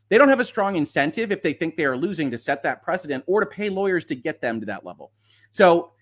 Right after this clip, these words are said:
to actually get a judicial precedent in a civil action amongst commercial entities,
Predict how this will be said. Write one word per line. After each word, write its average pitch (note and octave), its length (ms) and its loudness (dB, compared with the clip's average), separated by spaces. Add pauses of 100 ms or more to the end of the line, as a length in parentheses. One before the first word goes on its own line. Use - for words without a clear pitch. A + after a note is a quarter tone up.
(100)
to - 140 -4
actually B3 300 4
get A3+ 320 2
a E3 300 2
judicial G3 460 -2
precedent B2+ 600 -2
in C3+ 80 -4
a B2+ 80 -4
civil A#3+ 340 -2
action C#3+ 380 0
amongst C#3+ 360 -4
commercial F3 460 -4
entities, C#3 500 -6